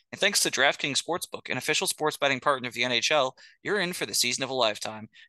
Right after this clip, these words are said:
New customers can bet five dollars on any team and get two hundred dollars in free bets if they win.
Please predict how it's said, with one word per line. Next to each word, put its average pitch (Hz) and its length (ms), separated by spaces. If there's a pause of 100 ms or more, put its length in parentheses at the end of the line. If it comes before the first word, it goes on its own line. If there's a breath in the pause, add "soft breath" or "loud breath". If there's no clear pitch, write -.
New 208 100
customers 180 400
can 143 140
bet 107 220
five 131 360
dollars 117 380
on 110 100
any 123 240
team 170 340 (280 soft breath)
and 113 100
get - 180
two 208 200
hundred 165 280
dollars 117 360
in 107 80
free 135 260
bets 117 260
if 113 140
they 120 140
win. 78 300